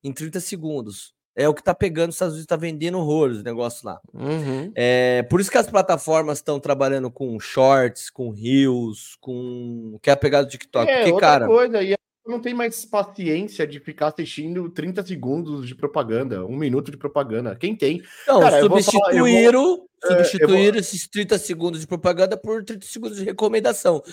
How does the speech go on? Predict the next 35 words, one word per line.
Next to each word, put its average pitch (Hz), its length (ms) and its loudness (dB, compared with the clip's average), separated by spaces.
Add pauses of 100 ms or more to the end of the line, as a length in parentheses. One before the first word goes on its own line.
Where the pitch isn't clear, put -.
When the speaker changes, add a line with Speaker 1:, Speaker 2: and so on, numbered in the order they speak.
(180)
Speaker 1:
que - 140 2
é 254 160 8
uma 320 120 4
espécie 180 400 2
de 147 60 -14
propaganda, 131 540 -4
só 175 160 -4
que 190 80 0
é - 20 0
Speaker 2:
É, - 0 -
Speaker 1:
muito 214 220 -2
mais 220 140 0
Speaker 2:
exatamente. - 20 -2
Speaker 1:
inteligente, 220 800 0
é 120 60 -8
Speaker 2:
Eu 165 140 8
Speaker 1:
muito 170 80 4
mais 175 40 0 (100)
Speaker 2:
mando 202 220 6
lá 180 220 6
Speaker 1:
inteligente. - 0 -
Speaker 2:
pra 175 160 -4
um 170 240 -2
influencer 170 800 2
lá, 175 480 0
pra 208 160 -2
ele 196 120 -4
fazer 185 320 -2
o 185 80 0
open 190 240 -4
box 185 420 0
daquele 190 280 -4
produto 185 540 -8
que 196 160 -14
faz 175 340 -6